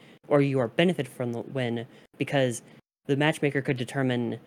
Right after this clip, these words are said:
the likelihood of the win as a factor of how wide players' hero pools are.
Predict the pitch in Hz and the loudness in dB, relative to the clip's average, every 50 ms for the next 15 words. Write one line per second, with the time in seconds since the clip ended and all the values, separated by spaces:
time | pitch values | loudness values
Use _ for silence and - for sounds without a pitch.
0 | - - _ _ _ - - 139 139 131 127 127 107 117 131 147 147 - 143 127 | -20 -20 _ _ _ -16 -4 0 0 2 2 2 2 2 2 2 2 2 -2 0
1 | 139 139 135 131 120 117 120 135 127 120 120 117 117 - - - - - 139 151 | 0 0 2 2 0 0 -2 -4 -2 -2 0 0 -2 -4 -4 -8 -8 0 2 4
2 | 147 135 127 127 - - 131 123 131 127 - 147 135 131 127 - 135 123 120 117 | 4 4 2 0 -2 -2 -4 -4 -4 -4 -2 0 -2 -2 0 -2 -2 0 0 0
3 | 120 123 123 - - - 143 131 127 127 120 120 120 117 120 120 120 113 - - | -2 -4 -6 -8 -4 -2 0 2 2 0 0 -2 -4 -4 -2 -4 -4 -6 -6 -6
4 | - 120 113 113 - - 131 117 113 113 - - 101 - - 76 65 65 - | -6 -4 -4 -4 -6 -4 -4 -4 -4 -6 -6 -10 -10 -8 -8 -10 -12 -12 -14